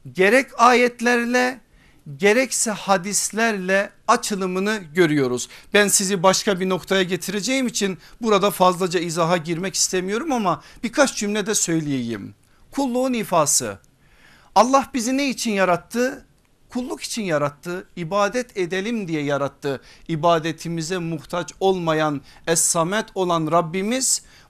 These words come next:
bunu bizim üzerimize bir yükümlülük olarak yazdı ki kullukla şeref kazanalım ve varlık gayemiz bir şekliyle kulluk noktasında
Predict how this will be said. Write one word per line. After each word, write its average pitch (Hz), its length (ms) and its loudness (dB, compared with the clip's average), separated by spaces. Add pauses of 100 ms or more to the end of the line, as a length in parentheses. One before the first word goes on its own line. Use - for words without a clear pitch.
bunu 190 460 0
bizim 226 340 0
üzerimize 160 760 -4
bir 214 120 -4
yükümlülük 208 760 -8
olarak 175 440 -2
yazdı 175 440 -4
ki 185 320 -6 (440)
kullukla 220 640 -4
şeref 190 460 -4
kazanalım 160 760 -4 (300)
ve 160 220 -2
varlık 180 500 2
gayemiz 185 680 0
bir 214 120 -6
şekliyle 185 720 -6
kulluk 190 460 -10
noktasında 185 760 -6